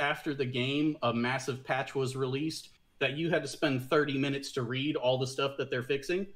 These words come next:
And this is, what, the fourth or fifth patch, among others. And that's, I don't, still don't think it's fully a hundred percent what it's supposed to be. So that's crap.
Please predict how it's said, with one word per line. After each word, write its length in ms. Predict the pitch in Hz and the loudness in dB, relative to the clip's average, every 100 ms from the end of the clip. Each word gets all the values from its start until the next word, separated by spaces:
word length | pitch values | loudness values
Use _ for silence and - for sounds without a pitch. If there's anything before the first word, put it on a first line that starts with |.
| - - - | -12 -14 -4
And 100 | 123 | 0
this 140 | 131 | 0
is, 280 | 139 131 127 - - - - | -2 -4 -6 -12 -20 -20 -10
what, 200 | 123 - | -6 -4
the 80 | 117 | -6
fourth 400 | - 147 151 151 | -2 4 4 2
or 80 | 131 | -4
fifth 280 | - 156 156 - | 2 0 0 0
patch, 380 | 160 175 - - | 0 0 -8 -4
among 240 | 147 135 131 | -2 0 0
others. 420 | 139 170 202 - - | 0 2 -2 -4 -4
And 100 | 143 | -2
that's, 320 | 135 123 - | -2 -4 -2
I 140 | 135 | 2
don't, 220 | 131 147 - - | 2 2 -4 -14
still 300 | - 190 135 | -2 2 2
don't 160 | 110 | 0
think 160 | 110 107 | -2 -4
it's 100 | - | -12
fully 320 | - 110 104 | -4 -2 -2
a 60 | 101 | -4
hundred 280 | 110 107 | -4 -6
percent 280 | 107 - 104 | -6 -8 -6
what 80 | 107 | -6
it's 100 | - | -8
supposed 300 | - 120 - | -4 -6 -4
to 40 | |
be. 200 | 110 127 - _ _ - - | -8 -10 -12 _ _ -20 -16
So 480 | - 135 120 110 - _ _ - - - - | 0 2 4 0 -2 _ _ -20 -20 -10 -2
that's 200 | 151 - | 0 -2
crap. 500 | - 123 107 - | -2 2 2 2